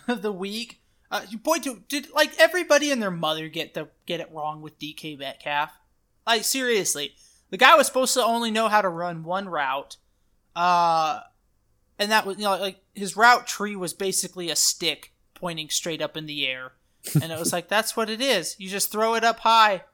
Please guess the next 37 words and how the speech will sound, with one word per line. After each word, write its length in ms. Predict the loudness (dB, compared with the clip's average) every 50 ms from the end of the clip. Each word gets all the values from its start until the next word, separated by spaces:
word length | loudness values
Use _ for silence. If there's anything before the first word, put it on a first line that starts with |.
| _
and 140 | -6 -6 -4
he's 120 | -4 -6 -6
supposed 240 | -6 -6 -6 -8
to 60 | -8 -6
come 160 | -4 -4 0
down 200 | 0 0 0 0
and 100 | -2 -4
catch 300 | -2 -2 -2 -2 -4 -8
it." 160 | -12 -12 _ _ _ _ _ _ _ _ _ _ -6
Uh, 300 | -2 0 0 0 -2 -2 -6 -10 _ _ _ _ _ _ _ -4
like, 300 | -2 -2 -2 -4 -8 _ _ _ _ _ _ _ _ _ -10
boy, 260 | -6 -6 -6 -6 -6 -10 _ -8
nobody 460 | -4 0 2 2 4 4 2 2 0
has 220 | -2 -4 -4 -4 0
ever 500 | 2 2 2 2 0 -2 -4 -4 -6 -8 _ _ _ _ _ _ 2
gotten 340 | 4 6 6 4 2 -2
so 240 | 0 0 2 0 0
much 220 | 0 -2 -2 0 4
hype 320 | 6 6 6 6 4 -2 -10 _ _ _ _ -2
off 280 | 2 2 2 2 0 -2
of 240 | -4 -4 -4 -8 -16 _ _ _ _
one 260 | -4 -2 -2 -2 -2
picture 480 | -4 -6 -6 -6 -4 -6 -6 -4 -2 -2
of 100 | -2 -2
him 180 | -6 -6 -6
with 160 | -8 -10 -10
his 140 | -8 -6 -4
shirt 320 | -4 -4 -4 -4 -4 -2 -2
off 380 | 0 0 0 -2 -4 -6 -10 -8
in 160 | -8 -6 -6
a 80 | -6 -8
gym 540 | -8 -6 -4 -2 0 0 0 -2 -6 -10 -16 _ _ _ _ _ _ _ _ -4
and 260 | 0 0 0 0 0 -2
showing 400 | -4 -2 -2 -2 -2 -2 -4 -6
his, 300 | -8 -8 -8 -10 -12 -12 -10
you 120 | -8 -6
know, 200 | -4 -6 -6